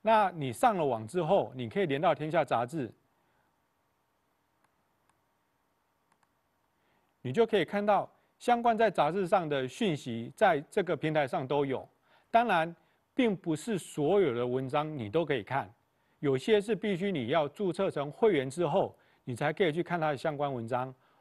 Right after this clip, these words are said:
或者是你变成它的付-，付费的会员，你才可以完整的去知道它的整个杂志的内容。不过原则上，在我们的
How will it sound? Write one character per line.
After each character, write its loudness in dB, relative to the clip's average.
或 4
者 -4
是 -4
你 -4
变 -2
成 -4
它 0
的 -2
付-， -8
付 -4
费 2
的 0
会 4
员， -4
你 -8
才 0
可 -4
以 4
完 -4
整 -4
的 -6
去 -4
知 -2
道 4
它 -4
的 -2
整 -6
个 -4
杂 -2
志 -6
的 -2
内 -4
容。 -10
不 0
过 6
原 2
则 -2
上， 2
在 2
我 -8
们 -4
的 -2